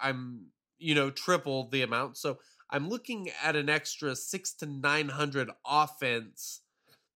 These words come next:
per character there, which is incredibly beneficial. Um, so I think Qui-Gon might be a good starting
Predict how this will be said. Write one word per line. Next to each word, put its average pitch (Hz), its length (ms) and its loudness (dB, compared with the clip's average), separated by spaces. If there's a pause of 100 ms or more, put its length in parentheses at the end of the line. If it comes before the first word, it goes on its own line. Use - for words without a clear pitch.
(120)
per 160 200 4
character 151 580 4
there, 117 220 2
which 143 320 -2
is 127 340 -2
incredibly 131 720 0
beneficial. 120 760 -4 (720)
Um, 139 520 2 (1200)
so 185 160 0
I 190 80 6
think 381 360 -4
Qui-Gon 160 1000 2
might 139 680 -2
be 139 280 2
a 135 140 -6
good 151 280 0
starting 143 600 -4